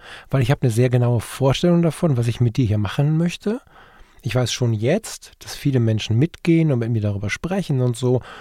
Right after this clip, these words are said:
Und ich kann heute total glücklich sagen, das ist mein Hobby. Dieses Abenteuer Menschlichkeit ist mein Hobby. Diese riesige Spielwiese der Fotografie ist mein Hobby.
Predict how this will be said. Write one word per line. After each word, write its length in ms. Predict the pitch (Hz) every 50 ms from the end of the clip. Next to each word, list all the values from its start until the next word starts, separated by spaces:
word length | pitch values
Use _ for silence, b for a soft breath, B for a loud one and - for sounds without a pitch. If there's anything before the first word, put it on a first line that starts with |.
| B B
Und 260 | B - 127 120 113 B B B B B B B B B B - - - _ - - - _ _ -
ich 100 | - -
kann 180 | - 160 135
heute 420 | 151 190 226 - 160 165 175 185 185
total 500 | - - 151 143 - 143 160 185 190 180
glücklich 380 | 135 151 185 185 - 160 139
sagen, 380 | - - 147 151 151 147 147 127 - -
das 400 | 139 127 127 - - - - - - - - - - - -
ist 220 | 139 139 - -
mein 280 | 131 123 117 - - -
Hobby. 380 | - 120 - 107 98 95 98 - - - - -
Dieses 220 | - 113 104 98 -
Abenteuer 400 | - 123 113 104 - 107 104 104
Menschlichkeit 640 | 123 151 165 - - 156 127 - - 120 120 117
ist 140 | - - -
mein 200 | 117 117 113 85
Hobby. 360 | - 117 110 113 107 110 110 B B B B B B B B B -
Diese 460 | - 110 101 92 - 98 95 92 90 - - _ - _ _ _ _ _ _ - _ _ _ _ _ _ _ _ _ _ - -
riesige 960 | 135 160 190 196 196 196 185 156 139 135 139 131 123 - 123 117 113 113 113 -
Spielwiese 680 | - - - - 139 160 180 185 143 139 147 135 131 135
der 120 | 123 113
Fotografie 720 | - - 135 123 135 127 - - 120 - - - 170 170
ist 180 | - 135 - -
mein 260 | 127 127 120 95 -
Hobby. 380 | - 117 110 117 113 113 113